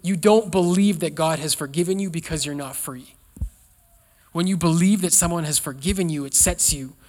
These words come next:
free. One more verse, Hebrews, it puts it, uh, even more eloquently, eloquently. It says,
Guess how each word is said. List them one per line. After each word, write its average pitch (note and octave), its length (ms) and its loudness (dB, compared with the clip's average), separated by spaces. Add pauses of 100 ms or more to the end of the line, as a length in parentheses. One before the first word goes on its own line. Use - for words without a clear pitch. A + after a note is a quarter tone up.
(100)
free. - 680 -6 (1040)
One G3 140 0
more G3+ 160 2
verse, G3 280 4
Hebrews, G#3 440 0 (200)
it F3 320 -4
puts G#3 260 4
it, F3 240 2 (160)
uh, D#3+ 220 2
even G3+ 240 0
more F#3 300 6
eloquently, E3+ 540 0 (220)
eloquently. F3+ 440 6
It E3 80 4
says, F#3 300 6